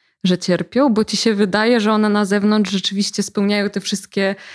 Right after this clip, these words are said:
y, sukcesy i, i, i zadania i wydaje ci się, że właśnie skoro one tak dają radę, to co, co, co tam może być nie tak? Ym,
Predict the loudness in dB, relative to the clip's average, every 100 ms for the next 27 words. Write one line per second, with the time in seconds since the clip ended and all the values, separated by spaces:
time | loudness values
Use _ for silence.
0 | -6 -4 -4 -6 -4 -2 0 2 2 2
1 | 0 2 2 0 -2 -4 -2 0 0 0
2 | 0 2 2 0 0 0 0 0 -2 0
3 | 0 -2 -2 -2 0 0 0 -2 -2 0
4 | 2 2 0 0 -2 -4 -4 -8 -10 -10
5 | -4 0 0 2 2 0 -2 0 0 0
6 | 0 -2 -8 -14 -12 -12 -2 0 2 2
7 | 2